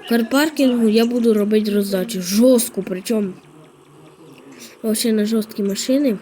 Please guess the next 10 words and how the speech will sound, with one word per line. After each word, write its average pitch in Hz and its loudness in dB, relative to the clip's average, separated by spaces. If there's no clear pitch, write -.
Так - -12
що, 214 -2
робіть, 226 2
під-, 226 -8
давайте 226 -2
б-, 220 -8
доб'ємо 214 2
мені 202 2
п'ятдесят 208 -4
підписників 220 -4